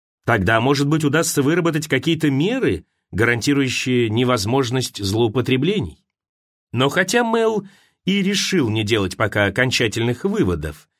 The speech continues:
тем не менее он чувствовал, что прежняя его уверенность поколеблена.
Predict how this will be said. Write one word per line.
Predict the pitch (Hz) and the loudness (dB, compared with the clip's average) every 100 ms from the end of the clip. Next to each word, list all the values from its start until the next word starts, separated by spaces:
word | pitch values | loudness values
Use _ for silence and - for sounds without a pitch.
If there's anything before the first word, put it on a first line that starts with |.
| _ _ _ | _ _ _
тем | - 254 226 | 0 0 0
не | |
менее | 208 214 196 | -2 0 0
он | 165 151 | 0 -2
чувствовал, | 190 196 - 175 165 151 | -2 -2 -2 -2 0 -2
что | - 147 | -2 -2
прежняя | - 160 180 135 143 | 0 0 0 0 -2
его | 131 123 151 | 0 0 0
уверенность | 139 131 147 127 - - - - | 0 0 0 -2 -4 -8 -12 -10
поколеблена. | 107 117 113 107 82 69 | -2 0 2 0 -2 -6